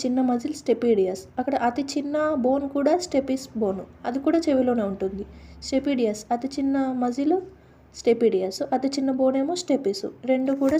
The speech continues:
చెవి భాగంలోనే ఉంటాయి. నెక్స్ట్ అతి పొడవైన మజిల్ వచ్చేసి sartorius, తొడ భాగంలో ఉంటుంది. అతి పొడవైన మజిల్ sartorius, తొడ భాగంలో ఉంటుంది.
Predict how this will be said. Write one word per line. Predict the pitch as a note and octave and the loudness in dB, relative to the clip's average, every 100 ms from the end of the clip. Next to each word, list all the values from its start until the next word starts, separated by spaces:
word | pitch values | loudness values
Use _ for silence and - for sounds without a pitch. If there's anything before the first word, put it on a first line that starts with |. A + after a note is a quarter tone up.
| D#4+ | 4
చెవి | C4+ A#3+ | 4 6
భాగంలోనే | A3+ A3 G3+ A3 A#3 | 4 2 2 0 0
ఉంటాయి. | G3 F#3 F3 - - - - | -2 -6 -12 -12 -20 -20 -8
నెక్స్ట్ | C4 B3+ - F#4 F4+ | -6 -4 0 0 2
అతి | A#3+ C#4 | -2 2
పొడవైన | C4+ C4 C#4 C#4 C#4 | 4 6 4 4 2
మజిల్ | C4 C4 B3+ | 2 2 0
వచ్చేసి | - C4+ F4+ F#4 - - - - | -2 -2 -2 -2 -10 -20 -20 -2
sartorius, | A#3+ A#3 B3 A#3 G#3 G3+ - - | 2 2 2 0 -2 -6 -6 -2
తొడ | B3+ B3 | 2 2
భాగంలో | B3 B3 A3+ G#3+ | 2 2 0 -2
ఉంటుంది. | G#3 G#3 A3+ C4 | -4 -4 -4 -2
అతి | B3 C4 | -2 -2
పొడవైన | B3+ B3+ B3+ B3+ | 0 0 0 -2
మజిల్ | B3 C4+ D#4+ | -2 -2 -2
sartorius, | C4 A3 - G#3 F#3+ G3 - F4+ - - - _ _ - - - - | -2 -4 -2 -2 -2 -4 -4 -8 -8 -20 -20 _ _ -20 -20 -10 0
తొడ | A#3 A3+ | 2 4
భాగంలో | A3+ A3 G#3+ G#3+ | 4 2 0 0
ఉంటుంది. | G#3+ G#3 G#3 | 0 -2 -2